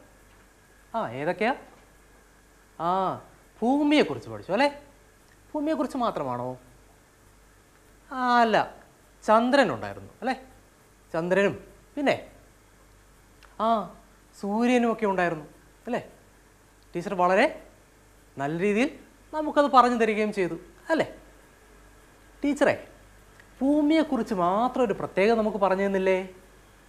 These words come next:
ആ, എന്തായിരുന്നു അത്? ആ, അതെ അല്ലേ, ഭൂമിയിൽ മാത്രമാണ് എന്തുള്ളത്? ആ, അതെ, ജീവജാലങ്ങളും പുഴയും വെള്ളവും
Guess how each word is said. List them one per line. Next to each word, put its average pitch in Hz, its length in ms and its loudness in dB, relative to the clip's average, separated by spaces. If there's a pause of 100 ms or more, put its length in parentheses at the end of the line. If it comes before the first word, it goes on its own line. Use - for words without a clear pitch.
(120)
ആ, - 20 2 (520)
എന്തായിരുന്നു 185 480 8
അത്? 175 120 4 (1700)
ആ, - 20 4 (460)
അതെ 190 240 4
അല്ലേ, 233 140 8 (600)
ഭൂമിയിൽ 165 420 2 (140)
മാത്രമാണ് 196 540 2 (460)
എന്തുള്ളത്? 254 420 4 (1300)
ആ, - 20 4 (880)
അതെ, 240 160 6 (500)
ജീവജാലങ്ങളും 196 880 4 (800)
പുഴയും 170 480 4 (760)
വെള്ളവും 180 420 6